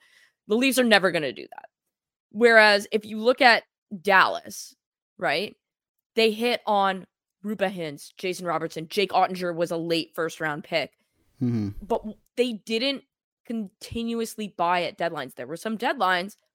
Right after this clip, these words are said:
Speaker 1: where they traded assets out that were expiring that they knew they couldn't re-sign. And those picks turned into Jason Robertson, Roope Hintz. Now they've got Logan Stankoven coming. Like,
Speaker 2: Mm-hmm.
Speaker 1: that is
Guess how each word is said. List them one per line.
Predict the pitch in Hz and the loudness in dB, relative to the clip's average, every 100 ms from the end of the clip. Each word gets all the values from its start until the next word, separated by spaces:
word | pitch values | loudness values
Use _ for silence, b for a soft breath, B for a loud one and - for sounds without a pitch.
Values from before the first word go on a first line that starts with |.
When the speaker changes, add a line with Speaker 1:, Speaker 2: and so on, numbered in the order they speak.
| _ - | _ -6
Speaker 1:
where | 208 | -2
they | 220 277 | 0 -2
traded | - 214 226 254 - | -4 -4 -2 -2 -2
assets | 175 196 208 196 - | -2 -2 -4 -8 -4
out | 190 - | -4 -2
that | 170 | -4
were | 185 | -6
expiring | - 202 202 | -4 -4 -4
that | 185 190 | -6 -8
they | |
knew | 202 190 | -6 -6
they | 202 202 | -4 -4
couldn't | - 180 151 | -6 -10 -8
re-sign. | 180 - 196 185 165 b b b - | -10 -4 0 0 0 b b b -2
And | 226 170 | -2 2
those | 247 294 311 | 6 6 4
picks | - 370 311 240 - - _ _ | -2 2 4 2 -4 -18 _ _
turned | - 277 311 311 | -2 0 2 0
into | 392 415 311 240 208 254 - _ _ _ _ _ _ _ _ _ _ _ _ | -2 -2 2 4 4 2 -2 _ _ _ _ _ _ _ _ _ _ _ _
Jason | - 294 285 277 | -4 -2 0 4
Robertson, | 269 277 277 262 | 6 6 0 -4
Roope | 254 262 254 254 | -2 -2 0 0
Hintz. | 254 226 226 - - _ _ | 0 -2 -6 -12 -20 _ _
Now | 214 226 | 2 4
they've | 262 254 | 4 2
got | 233 226 220 220 - - | 2 2 4 2 -2 -10
Logan | 214 220 226 233 | -6 -4 -2 -4
Stankoven | - 208 214 - 226 214 214 | -4 -2 -2 0 0 0 -2
coming. | 214 196 196 190 190 | 0 0 0 -4 0
Like, | 202 - | 0 2
Speaker 2:
Mm-hmm. | - 120 120 196 - - - 202 - _ _ - | 0 0 0 -4 -8 -20 -18 -18 -18 _ _ 2
Speaker 1:
that | 208 226 302 | 8 8 10
is | 139 | 8